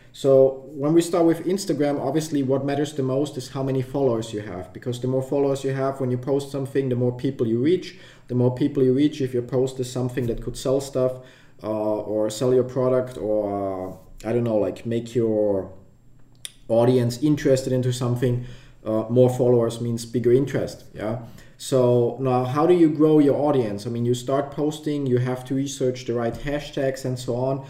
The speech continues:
and then eventually people will find your post, they will like your post, they will follow your post.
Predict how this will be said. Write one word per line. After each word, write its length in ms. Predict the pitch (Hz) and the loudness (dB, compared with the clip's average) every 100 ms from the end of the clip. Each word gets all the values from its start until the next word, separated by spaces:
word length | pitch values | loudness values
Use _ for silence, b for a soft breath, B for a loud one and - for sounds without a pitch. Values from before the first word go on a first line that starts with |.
| B B B B | B B B B
and 640 | 120 123 123 123 120 123 120 | -2 2 4 4 2 0 0
then 160 | 131 | 2
eventually 480 | 135 139 143 139 123 | 4 2 2 2 2
people 300 | 120 147 139 | 0 -2 2
will 100 | 123 | 2
find 300 | 123 143 143 | 2 -2 -2
your 80 | 139 | -2
post, 440 | - 139 139 - | 0 0 0 -2
they 60 | 131 | 0
will 100 | 123 | 2
like 220 | 123 127 | 2 0
your 100 | 131 | -2
post, 360 | 123 127 120 - | -2 0 0 0
they 60 | |
will 100 | 120 | -2
follow 240 | 120 131 131 | -2 0 4
your 100 | 127 | 4
post. 300 | 127 120 | 2 -2